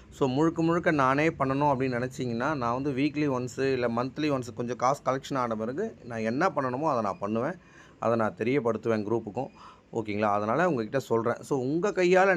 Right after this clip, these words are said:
நீங்க சில தானங்கள் பண்ணா, எங்கேயோ இருக்கிறேன், என்கிட்ட நீங்க கொடுத்து நான் ஒரு இடத்துல பண்ணணும்னா அந்த புண்ணியம் வந்து ஃபஸ்ட்டு டைரக்டா வந்து நான் தான் வந்து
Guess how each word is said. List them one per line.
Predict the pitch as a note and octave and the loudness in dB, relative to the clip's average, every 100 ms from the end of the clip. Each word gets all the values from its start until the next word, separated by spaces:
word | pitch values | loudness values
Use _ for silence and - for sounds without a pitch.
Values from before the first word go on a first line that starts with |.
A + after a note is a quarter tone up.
| D#3 | 2
நீங்க | C#3+ | 0
சில | B2 A#2+ A#2 | -4 -2 0
தானங்கள் | A#2 B2 B2 A#2 - | 2 2 0 -2 -2
பண்ணா, | G#2+ G#2+ B2+ B2+ | -2 2 2 2
எங்கேயோ | A#2 B2 C#3+ E3+ | -2 2 6 6
இருக்கிறேன், | C3+ A#2 A#2 - A2+ | 6 2 -2 0 -2
என்கிட்ட | B2 B2 A2+ D#3+ | -2 -4 -2 0
நீங்க | D#3 C3 | 0 -2
கொடுத்து | A2 B2+ A#2+ D3+ C#3+ | -2 -2 0 0 2
நான் | A2+ C3 | 2 4
ஒரு | C3 A#2+ | 4 2
இடத்துல | A2+ C#3+ A#2 | 2 0 2
பண்ணணும்னா | B2 A#2+ G#2+ A#2+ C#3+ | -2 -2 -2 -2 -2
அந்த | A2+ | -6
புண்ணியம் | A#2 C3 C#3 A2+ | -4 -4 -4 -4
வந்து | A2+ F3 - - - - - - | -4 -6 -10 -20 -20 -20 -8 0
ஃபஸ்ட்டு | C#3+ - - F3+ C#3 | 0 0 0 2 6
டைரக்டா | C3+ D3 D3 - D#3+ | 6 6 2 2 4
வந்து | C#3+ C3+ C#3+ D#3 C#3 A#2 | 4 0 0 0 0 2
நான் | C#3+ D#3+ E3 | 4 4 6
தான் | F3 E3 | 4 4
வந்து | D3+ | 2